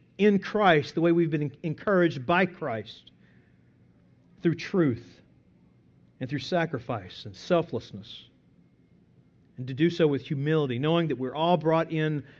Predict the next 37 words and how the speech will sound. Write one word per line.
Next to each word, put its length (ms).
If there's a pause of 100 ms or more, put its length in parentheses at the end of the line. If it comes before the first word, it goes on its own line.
(100)
by 340
your 200
grace. 800 (1500)
I, 200
I'm 120
always 260
amazed 380
as, 200
as 260
I 60
read 320
Ephesians 500
and 100
as 180
you 160 (480)
speak 420
to 140
us 120
in 80
Ephesians 480
as 240
well 200
as 100
Philippians, 520
and 120
you, 100
you 200
show 400
us 360
in 140 (320)
Ephesians 800 (960)
that 100
you 220
have 160
chosen 720 (220)
your 220
bride 720